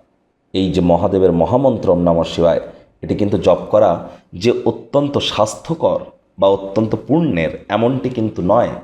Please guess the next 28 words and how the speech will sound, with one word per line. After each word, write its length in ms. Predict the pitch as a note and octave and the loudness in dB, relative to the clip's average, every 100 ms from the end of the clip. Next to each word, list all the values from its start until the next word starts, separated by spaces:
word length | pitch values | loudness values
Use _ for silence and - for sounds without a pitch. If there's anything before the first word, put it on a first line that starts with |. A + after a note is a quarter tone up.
| - _ _ _ _ | -18 _ _ _ _
সুতরাং 300 | G2+ B2 C#3 - | -2 0 0 0
ঈশ্বরকে 480 | A2+ - D3 C#3 D3+ | -2 0 -2 -2 -6
ছেলে 380 | - - A#2 D#3 | -6 -2 2 2
খেলা 280 | - A2+ G2+ | 0 0 2
ভাবাটা 380 | F#2+ F2+ F2+ F2+ | 2 2 0 -2
কিন্তু 300 | F2 E2 E2 | -2 -2 -4
ঠিক 200 | E2 - | -6 -8
নয়। 200 | D#2+ - - - _ - - - | -6 -6 -6 -16 _ -20 -20 -8
আজ 160 | F#2+ F#2+ | -4 -4
সোমবার, 720 | - - F2 F2+ - - - - | 0 2 4 4 4 -2 -12 -4
যারা 220 | F2 G2 | 2 4
বিশেষ 360 | E2+ F2 C3 - | 4 0 -2 -2
করে 200 | F2 F2 | 0 2
মানসিকভাবে 720 | E2+ F2 A2+ D3+ C#3 G#2 - | 4 2 2 0 0 0 2
দুর্বলতা 520 | F#2 E2 E2+ E2 - | 0 2 4 2 2
অনুভব 360 | E2+ E2 - - | 0 2 0 0
করছেন, 380 | F2 - C3 C3 | -2 -2 -2 0
দীর্ঘদিন 440 | F2+ E2 E2 E2 | 0 2 0 0
ধরে 200 | D#2+ F2 - - - - | 2 0 0 -8 -18 -6
ডিপ্রেশনের 680 | E2 F#2 F#2 C#3 - G2 E2 | -4 -2 0 0 0 0 0
দিকে 220 | E2+ E2 | -2 -2
এগিয়ে 240 | D#2 E2 E2 | 0 2 4
যাচ্ছেন, 420 | E2 - B2 G3+ - - - _ F2+ | 2 2 -2 -2 -6 -18 -20 _ -2
মায়ের 340 | G2+ G#2+ D3 C#3+ | 2 4 4 4
কাছ 200 | C#3+ - | 2 0
থেকে 160 | B2+ | -2
একটি 120 | B2 | 0
রূপোর 320 | F#2+ F2+ - | 0 0 0